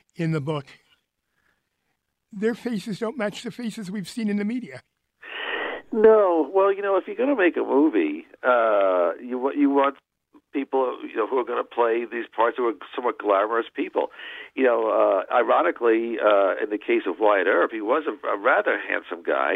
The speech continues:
Speaker 2: and, and, uh, one of the movies that we're familiar with is a p-, picture called Wyatt Earp, in which Kevin Costner portrays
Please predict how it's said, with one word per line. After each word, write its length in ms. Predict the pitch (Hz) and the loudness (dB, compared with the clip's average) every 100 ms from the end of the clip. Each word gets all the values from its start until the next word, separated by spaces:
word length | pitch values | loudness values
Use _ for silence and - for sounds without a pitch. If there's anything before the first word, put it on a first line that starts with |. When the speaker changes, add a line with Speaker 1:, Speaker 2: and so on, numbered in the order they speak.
| 127 104 | 0 -2
Speaker 2:
and, 200 | 101 98 - - - - 104 | -2 -6 -16 -16 -18 -8 0
and, 380 | 101 104 98 | 2 2 2
uh, 260 | 98 95 92 | 2 2 0
one 240 | 90 98 139 | -2 -2 0
of 80 | 117 | 0
the 80 | |
movies 300 | 104 101 98 - | 2 0 0 2
that 160 | 90 | 2
we're 100 | 90 82 | 2 -2
familiar 360 | - 92 92 87 | -6 -2 0 0
with 160 | 87 | 0
is 80 | 85 80 | -2 -6
a 60 | |
p-, 160 | - - - | -10 -18 -6
picture 260 | 104 - | -4 -4
called 380 | - - 127 113 | -4 0 0 0
Wyatt 260 | 98 87 82 | 0 2 0
Earp, 160 | 87 | -2
in 60 | 90 | -2
which 140 | 85 - | -6 -4
Kevin 240 | 98 90 82 | -4 -2 -4
Costner 460 | 90 95 110 101 | -2 -2 -2 -10
portrays 400 | - 82 - 95 | -8 -8 -2 -2